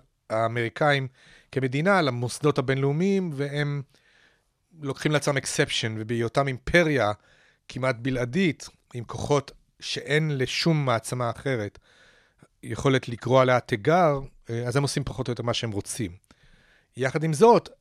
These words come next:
No Man's Land זה לא אומר שמותר לעשות מה שרוצים בלב האוקיינוסים, ויש אמנות ברורות, כמו למשל איסור דייג,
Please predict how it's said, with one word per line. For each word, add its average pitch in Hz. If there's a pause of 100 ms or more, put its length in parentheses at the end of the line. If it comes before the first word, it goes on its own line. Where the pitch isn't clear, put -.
(480)
No 127 (160)
Man's 139
Land 117
זה 113
לא 123
אומר 160
שמותר 143
לעשות 139
מה 123
שרוצים 113 (520)
בלב 123
האוקיינוסים, 120 (520)
ויש 127
אמנות 127
ברורות, 120
כמו -
למשל 117
איסור 117
דייג, 135